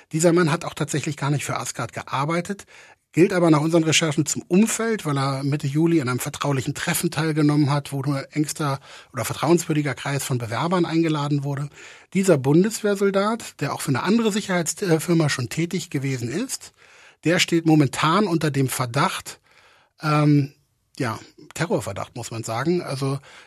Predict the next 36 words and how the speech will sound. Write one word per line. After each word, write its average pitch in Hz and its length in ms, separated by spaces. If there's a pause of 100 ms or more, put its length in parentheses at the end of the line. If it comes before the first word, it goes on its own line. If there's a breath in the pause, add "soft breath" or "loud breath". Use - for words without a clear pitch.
(120)
äh, 131 280
der, 131 260
der 135 140
juristische 147 460
Terminus 147 480
ist, - 280
äh, 135 300
Vorbereitung 131 600
einer 123 220
schweren 143 400
staatsgefährdenden 127 800
Gewalttat. 143 960 (560 loud breath)
Der 123 120
Mann 160 280
hat 170 160
nach 143 140
unseren 147 240
Recherchen 131 520
mitbekommen, 160 760 (400 loud breath)
das - 100
haben 135 80
wir 139 80
bei 131 80
Kontraste 127 500
auch 120 120
berichtet, 143 680
dass, 131 320
äh, 131 420 (680 loud breath)
der 127 160
M 135 100
A 135 80
D 143 160
ihn 147 180
im 117 120
Fokus - 440
hat. 247 220